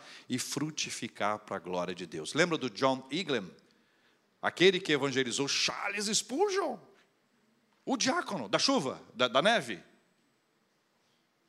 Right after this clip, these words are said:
Frutos. E eu perguntei a vocês, quem é que, quem é que deixaria de se associar a essa obra maravilhosa de Deus?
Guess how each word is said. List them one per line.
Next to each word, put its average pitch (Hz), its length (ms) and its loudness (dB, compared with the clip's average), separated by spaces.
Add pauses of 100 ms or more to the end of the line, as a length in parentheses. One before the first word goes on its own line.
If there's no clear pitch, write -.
(1200)
Frutos. - 800 -8 (1400)
E 117 120 0
eu 123 280 2 (140)
perguntei 117 400 0
a 107 60 4
vocês, 101 840 -4 (480)
quem 127 220 0
é 165 60 0
que, 185 240 -6 (340)
quem 151 160 -2
é 208 60 0
que 190 160 -6
deixaria 127 840 0
de - 160 -8
se - 220 -2
associar 117 1300 0 (1200)
a 113 140 4
essa 139 360 2
obra 127 380 2
maravilhosa 131 800 2
de 127 140 -4
Deus? 120 760 -2